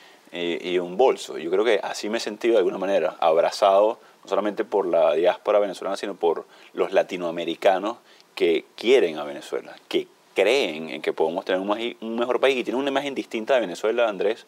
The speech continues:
como la tienes tú seguramente, de lo que representa Maduro. Maduro no representa a Venezuela.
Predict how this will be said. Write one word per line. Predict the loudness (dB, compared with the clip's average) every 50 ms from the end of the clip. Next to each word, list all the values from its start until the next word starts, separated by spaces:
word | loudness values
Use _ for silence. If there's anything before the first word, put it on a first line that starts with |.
| _ -20 -20 _ _
como | -8 -6
la | -6 -4
tienes | -2 -2 -2 -2
tú | -4 -4
seguramente, | -2 0 0 2 2 0 0 0 -2 -2 -2 -4 -4 -10 -18 _
de | -4 -2
lo | 0
que | 0 0
representa | 0 0 -4 -6 -2 -2 -2
Maduro. | 0 0 2 2 2 2 0
Maduro | -4 -6 -6 -4
no | -2 -2 0
representa | 0 0 -2 -4 -6 -6 -4 0 0
a | 0
Venezuela. | 0 -2 -4 0 0 0 0